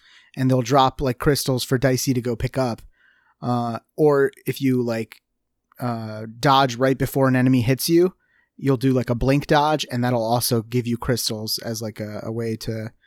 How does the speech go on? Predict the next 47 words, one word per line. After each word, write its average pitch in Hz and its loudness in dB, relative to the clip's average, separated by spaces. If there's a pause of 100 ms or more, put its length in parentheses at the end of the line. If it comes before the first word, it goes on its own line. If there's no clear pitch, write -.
(360)
power 123 2
up 107 -6
Dicey. 117 -4 (380)
He's 147 0
an 165 4
A 147 2
I, 143 4
like, 127 -2
he'll 135 0
move 135 2
around 131 2
on 131 2
it, 127 -2
his 123 -2
own. 175 -2
Um, 123 -4 (140)
he, 131 -6
he 127 -10
could 139 -4
be 131 0
on 127 2
your 123 0
back 117 -2
sometimes, 135 -2
or 120 -4
he'll 117 -4
be 120 -2
around 117 -2
the 113 -4
field. 147 -2 (300)
You 131 -6
can 139 0
kinda 143 0
give 135 2
him 139 2
commands, 131 0
like, 120 -4
"Hey, 139 2
go 123 0
here, 131 0
go 123 2
here," 131 0 (420)
to - -4
pick 143 2
up 127 -2
the 123 -6
crystals. 165 0